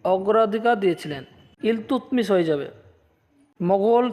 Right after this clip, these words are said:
চিত্রশিল্পী মনসুরকে নাদিরুল আসর বা যুগের বিশেষ নক্ষত্র উপাধি দিয়েছিলেন?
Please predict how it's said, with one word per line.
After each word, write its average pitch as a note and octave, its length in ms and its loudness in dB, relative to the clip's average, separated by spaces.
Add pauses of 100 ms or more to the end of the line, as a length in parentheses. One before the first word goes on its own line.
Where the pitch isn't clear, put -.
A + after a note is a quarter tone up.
(120)
চিত্রশিল্পী A#3+ 760 0
মনসুরকে G3+ 680 0 (840)
নাদিরুল G#3 640 0 (100)
আসর F#3+ 420 2
বা F#3 180 2
যুগের G3+ 440 0
বিশেষ G3+ 340 -2 (100)
নক্ষত্র G3+ 480 -2 (680)
উপাধি G#3+ 340 0
দিয়েছিলেন? G#3 500 2